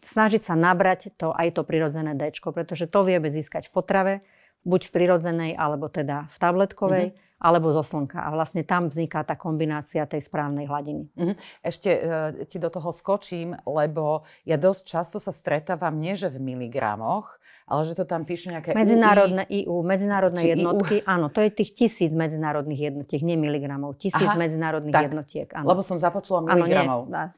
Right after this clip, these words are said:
Speaker 1: tak som sa pomýlila,
Speaker 2: Ja, ja
Speaker 1: pardon.
Speaker 2: som opravila
Speaker 1: Nie, nie.
Speaker 2: doktorku.
Speaker 1: Áno.
Speaker 2: <laughs> Tak.
Speaker 1: Áno, tak dneska som celý deň pracovala, tak už
Speaker 2: Nie,
Speaker 1: som
Speaker 2: nie, nie,
Speaker 1: troška
Speaker 2: veď, e,
Speaker 1: unavená.
Speaker 2: vo-, vôbec to nemyslím
Speaker 1: Hej.
Speaker 2: tak nejak, ako, a-, aby som,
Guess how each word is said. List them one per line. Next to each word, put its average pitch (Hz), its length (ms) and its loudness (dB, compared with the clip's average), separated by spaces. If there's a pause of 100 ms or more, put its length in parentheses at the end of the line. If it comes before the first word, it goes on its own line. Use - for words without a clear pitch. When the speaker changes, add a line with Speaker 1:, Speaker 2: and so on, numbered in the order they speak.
Speaker 1:
tak 156 260 -6
som 156 240 -10
sa 151 80 -6
pomýlila, 156 400 -4
Speaker 2:
Ja, 202 80 4
ja 180 40 4 (120)
Speaker 1:
pardon. 208 80 6
Speaker 2:
som 220 160 4
opravila 180 400 6
Speaker 1:
Nie, - 0 -
nie. 170 80 6
Speaker 2:
doktorku. - 400 -2
Speaker 1:
Áno. 196 200 4
Speaker 2:
<laughs> 240 720 6
Tak. - 180 -2 (340)
Speaker 1:
Áno, 214 260 2
tak 196 180 6 (280)
dneska 196 280 2
som 190 200 2
celý 196 220 4
deň 180 200 0
pracovala, 175 480 4
tak 170 160 0
už 170 80 6
Speaker 2:
Nie, 247 100 8
Speaker 1:
som 262 80 8
Speaker 2:
nie, 226 80 6
nie, 220 80 4
Speaker 1:
troška 196 160 4
Speaker 2:
veď, 190 80 8
e, 180 120 6
Speaker 1:
unavená. 175 260 4
Speaker 2:
vo-, 214 240 2
vôbec 214 260 2
to 214 120 -10
nemyslím 180 420 -2
Speaker 1:
Hej. - 20 0
Speaker 2:
tak 185 140 4
nejak, 170 240 0
ako, 165 140 -10
a-, - 240 4
aby 170 140 0
som, 175 180 -4